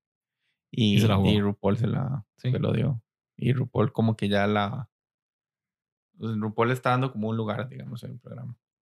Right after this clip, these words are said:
Speaker 2: Ugh.
Speaker 1: Y yo estoy... Ahí es donde yo te digo que estoy seguro que la producción sabe todos los roces entre amigas y demás,
Speaker 2: Ujú.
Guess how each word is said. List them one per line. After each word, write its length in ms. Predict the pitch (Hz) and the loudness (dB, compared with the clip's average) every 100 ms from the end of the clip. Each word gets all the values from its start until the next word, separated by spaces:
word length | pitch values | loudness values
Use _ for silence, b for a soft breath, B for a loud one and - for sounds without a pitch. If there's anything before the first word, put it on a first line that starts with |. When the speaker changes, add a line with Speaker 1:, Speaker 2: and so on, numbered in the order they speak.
| _ | _
Speaker 2:
Ugh. 320 | 101 95 101 - B B B B B _ | 0 4 4 2 B B B B B _
Speaker 1:
Y 240 | 143 143 139 | 4 4 4
yo 100 | 131 | 0
estoy... 400 | - 110 107 _ _ _ _ - | -2 -4 -4 _ _ _ _ -4
Ahí 160 | 113 110 | 0 2
es 40 | |
donde 160 | 123 131 | 4 4
yo 120 | 117 | 2
te 100 | 117 | 0
digo 200 | 127 123 | -2 -2
que 100 | 110 | -6
estoy 180 | - 110 | -8 -6
seguro 200 | 113 120 | -6 -4
que 80 | 123 | -4
la 120 | 110 | -2
producción 420 | 101 98 107 104 | -6 -6 -2 -2
sabe 340 | 113 110 113 | 0 0 0
todos 540 | 113 113 110 113 113 113 | -2 -4 0 0 0 -2
los 200 | 110 107 | -4 -2
roces 400 | 113 113 120 117 | -2 -2 -2 -2
entre 280 | 113 107 98 | -4 -4 -4
amigas 400 | 104 110 117 120 | -2 -4 -4 0
y 60 | 123 | 0
demás, 300 | 123 120 147 | 2 4 6
Speaker 2:
Ujú. 300 | 131 110 | 8 6